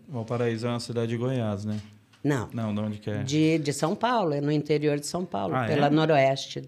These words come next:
Speaker 2: É mais ou menos seiscentos quilômetros daqui. Não é seiscentos, dá quinhentos e pouco. Fica mais pertinho de, de Mato Grosso do que daqui. É,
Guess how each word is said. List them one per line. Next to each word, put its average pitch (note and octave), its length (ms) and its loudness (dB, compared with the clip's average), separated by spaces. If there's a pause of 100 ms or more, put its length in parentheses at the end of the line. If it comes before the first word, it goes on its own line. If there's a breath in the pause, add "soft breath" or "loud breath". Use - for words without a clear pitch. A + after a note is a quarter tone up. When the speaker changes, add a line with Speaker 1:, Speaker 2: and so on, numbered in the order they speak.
(120)
Speaker 2:
É F3+ 120 -4
mais D4 240 -4
ou D4+ 60 -4
menos D4 280 -4
seiscentos F#3+ 540 -6
quilômetros C3+ 600 -8
daqui. A#2 360 -8
Não A#3+ 220 2
é B3 200 2
seiscentos, B2+ 600 -4
dá D3+ 280 -2
quinhentos C#3 460 -4
e - 40 -10
pouco. - 420 -20 (800 soft breath)
Fica C#3 580 2
mais D#3+ 300 2
pertinho D3 540 0
de, C3+ 680 -6 (460 soft breath)
de C#3+ 140 -2
Mato D#3+ 280 2
Grosso D#3 440 0
do D3 80 -4
que - 160 -4
daqui. E3 420 -4 (720 loud breath)
É, C4 260 -2